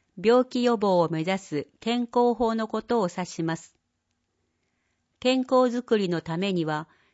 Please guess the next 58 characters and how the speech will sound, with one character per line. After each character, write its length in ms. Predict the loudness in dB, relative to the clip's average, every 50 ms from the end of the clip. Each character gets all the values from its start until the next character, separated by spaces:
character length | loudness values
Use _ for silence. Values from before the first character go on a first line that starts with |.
| _ _
一 300 | -10 -10 -6 -4 -4 -2
日 500 | -2 -2 -4 -6 -6 -4 -4 -4 -6 -10 _ _ _ _ _
一 300 | -8 -8 -4 -2 0 2
万 280 | 2 2 2 0 -2
歩 240 | 0 0 2 2 4
を 80 | 4 2
歩 180 | 2 0 -2
く 120 | -4 -6 -6
と 320 | -2 0 0 0 -2 -4 -8
効 200 | -4 -2 -2 -2
果 180 | 0 -2 -4 -2
的 260 | -2 -4 -4 -4 -6
と 160 | -4 -2 -2
よ 140 | 0 0 -2
く 140 | -2 -2 0
言 100 | 0 0
わ 100 | 0 0
れ 120 | -2 -2
ま 140 | -2 -4 -4
す 140 | -6 -8 -6
が、 220 | -4 -4 -4 -4 -8 _ _ _ _ _ _ _ _ _ _ _ _ _
単 280 | -4 -2 0 0 0 0
に 220 | 0 -2 -2 -4 -6 _ _ _ _
日 180 | _ -4 -2 0
々 140 | 2 2 2
の 120 | 0 -2
歩 160 | -2 -4 -8
数 300 | -8 -6 -4 -2 -2 0
を 320 | 0 0 0 -2 -2 -4 -6 -2
増 80 | 0
や 120 | 0 0 0
す 140 | -2 -6 -6
だ 140 | -6 -6
け 160 | -4 -6 -6 -4
で 120 | -4 -4
な 160 | -4 -6 -8
く、 260 | -8 -8 -8 -8 -8 _ _ _ _ _ _ _ _ _ _ _ _ _ _ _ _
中 280 | -10 -6 -4 -2 -2 -2
強 300 | -2 0 2 2 2 2
度 160 | 0 -2 -2
の 220 | -2 -2 -4 -6 -6
歩 180 | -8 -8 -10
行 260 | -4 -2 0 0 0
時 160 | -2 -4 -8 -6
間 320 | -2 -2 -2 -2 -2 -4
が 220 | -4 -4 -6 -6 -8 -12 -20 _ _ -6
ど 160 | -2 0 2
れ 120 | 2 2
く 140 | 2 0 0
ら 140 | 0 0 0
い 60 | -2
含 300 | -4 -6 -6 -6 -4 -4
ま 100 | -4 -4
れ 140 | -4 -6 -6
て 180 | -6 -6 -4
い 60 | -4 -4
る 100 | -6 -8
か 300 | -6 -6 -6 -6 -6